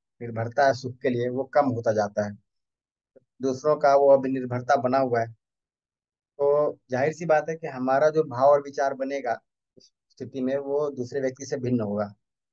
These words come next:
फिर हम इसको स्नेह के भाव के साथ रख सकते हैं कि हाँ, मुझे अभी अपने आप में ऐसा दिखाई दे रहा है।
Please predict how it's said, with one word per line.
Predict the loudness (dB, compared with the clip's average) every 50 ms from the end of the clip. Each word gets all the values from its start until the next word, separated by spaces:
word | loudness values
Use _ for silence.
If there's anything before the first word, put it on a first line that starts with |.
| _ _ _ _ _ _ _
फिर | 0 2
हम | 2 2
इसको | 0 -2 -6
स्नेह | -6 -2 0 2 2 2
के | 0 -2 -2
भाव | 0 2 2 2
के | 0 -2 -4
साथ | -2 -2 -2 -2
रख | -2 -4 -4
सकते | -4 -4 -6 -8 -6 _ -10
हैं | -10 -10 -12 -18 _ _ _ _ _ _ _ _
कि | -6
हाँ, | -4 -2 -2
मुझे | -2 -2 0 0 0
अभी | 0 0 0
अपने | -2 0 0 0
आप | 0 0 0
में | -2 -4
ऐसा | -4 -4 -6
दिखाई | -10 -10 -8 -8 -6
दे | -4 -2 -2
रहा | -2 -4 -6
है। | -8 -14